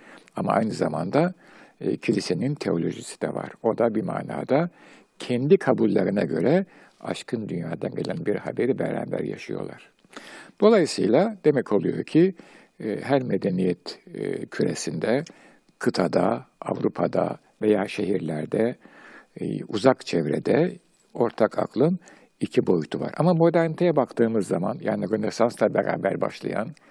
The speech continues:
ve ondan sonra hümanizmayla devam eden, aydınlanmayla genişleyen ve bugünkü modernitenin temeli olan rasyonel medeniyet tasavvurunda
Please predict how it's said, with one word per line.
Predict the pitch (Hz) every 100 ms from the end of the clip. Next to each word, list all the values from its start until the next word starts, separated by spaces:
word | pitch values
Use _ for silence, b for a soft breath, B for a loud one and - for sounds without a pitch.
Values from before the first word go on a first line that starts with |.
| B B B B B -
ve | 120
ondan | 117 117 117
sonra | 101 104 110
hümanizmayla | 107 113 117 98 104 92 -
devam | 87 87 85
eden, | 78 80 80 - b b b
aydınlanmayla | - 107 113 107 107 113 113 98 98
genişleyen | 104 90 - - - 120 - -
ve | 127 139
bugünkü | 127 113 98 104 98 -
modernitenin | 107 104 104 101 - 95
temeli | - 101 101 104
olan | 90 82 82 B B B B B 113
rasyonel | - - 117 131 113
medeniyet | 95 101 92 -
tasavvurunda | - - - - - 80 131 185